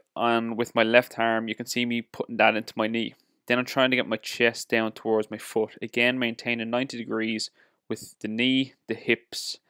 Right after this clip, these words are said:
and the back leg as well. In this position as well, guys, you can work the back by,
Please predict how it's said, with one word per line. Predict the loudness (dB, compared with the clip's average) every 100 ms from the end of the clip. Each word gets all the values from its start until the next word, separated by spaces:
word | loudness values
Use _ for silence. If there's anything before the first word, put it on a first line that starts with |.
| _ _
and | -6 -6
the | 2
back | 2 2
leg | 0 -2
as | 0
well. | -2 -2 -6 _ _ _ _ _ _ _ _ _
In | 2
this | 2
position | 4 2 4
as | 4
well, | 6
guys, | 6 4
you | 2
can | -4
work | 2 4 2
the | -2
back | 2 2 2
by, | 0 0